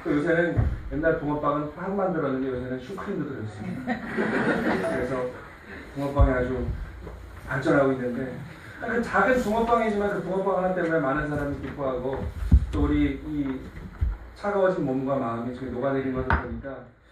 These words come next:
아, 행복이라고 하는 것은 먼데 있는 게 아니구나라는 생각도 해봅니다.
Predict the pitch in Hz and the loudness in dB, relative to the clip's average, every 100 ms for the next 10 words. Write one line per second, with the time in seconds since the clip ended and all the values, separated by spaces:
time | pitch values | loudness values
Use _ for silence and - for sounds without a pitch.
0 | - - - 202 233 277 262 247 240 226 | -18 -8 -6 0 2 4 6 6 6 4
1 | 208 202 147 131 156 180 175 170 - 139 | 2 0 -2 -2 -2 0 2 2 0 -2
2 | 143 135 131 131 131 147 135 135 156 180 | -2 -2 -2 -4 -4 -4 -4 -4 -6 -4
3 | 139 | -6